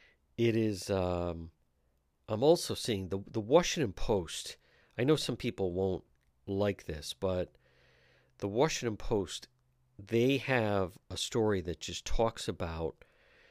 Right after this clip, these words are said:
the power of that type of weapon that she was using. And let me just see this. The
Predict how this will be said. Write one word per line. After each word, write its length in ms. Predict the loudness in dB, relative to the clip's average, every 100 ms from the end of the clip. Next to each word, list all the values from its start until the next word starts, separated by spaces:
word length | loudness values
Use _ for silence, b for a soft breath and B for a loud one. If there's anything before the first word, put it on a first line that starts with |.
| b b b b _ _ _
the 80 | -16 -12
power 520 | -8 4 8 8 6 2
of 240 | -4 -2 2
that 280 | 2 2
type 300 | -2 -4 -2
of 100 | -2
weapon 360 | -2 -2 -4 -6
that 140 | -8
she 200 | -8 -8
was 280 | -8 -10 -10
using. 440 | -10 -10 -12 -14 -18 _ _ _ _ _ _ -4
And 800 | -2 0 0 0 0 -2 -4 -10 _ _ _ _ _ _ _ -16 -16 b b b b b b b b b
let 80 | -4
me 60 | -4
just 220 | -4 -6
see 160 | -4 -2
this. 320 | -4 -4 -8
The 140 | -8